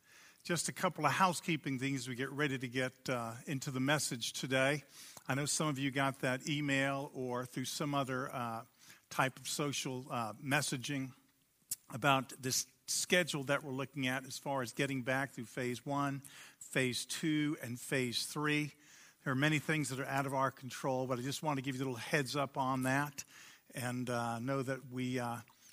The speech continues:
hate we had to cancel V B S, but with the type of, uh, phasing we are looking at now, we had to make the best possible decision. So, uh, we're going forward. We want to keep updated with that.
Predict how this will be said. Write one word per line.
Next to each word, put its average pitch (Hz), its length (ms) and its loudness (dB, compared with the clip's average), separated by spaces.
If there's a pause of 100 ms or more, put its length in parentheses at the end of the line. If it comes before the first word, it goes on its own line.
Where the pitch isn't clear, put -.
hate 156 260 0
we 139 100 -4
had 139 220 0
to 127 60 -6
cancel 143 480 -2
V 135 220 0
B 127 200 0
S, 131 220 0
but 127 140 -8
with 123 180 -6
the 117 140 -4
type 151 420 -4
of, 110 220 -8
uh, 120 140 -4
phasing 143 520 2
we 127 120 -2
are 127 100 -2
looking 127 320 -4
at 127 200 -4
now, 123 400 -2 (560)
we 117 100 -2
had 135 180 4
to 135 80 0
make 131 240 4
the - 80 -6
best 131 320 0
possible 135 500 -4
decision. 123 680 -4 (360)
So, 127 460 0
uh, 120 120 -2
we're 143 160 4
going 180 280 2
forward. 156 380 2
We 139 100 -2
want 156 200 2
to - 60 -8
keep 160 260 0
updated 147 560 6
with 139 140 -4
that. 147 280 4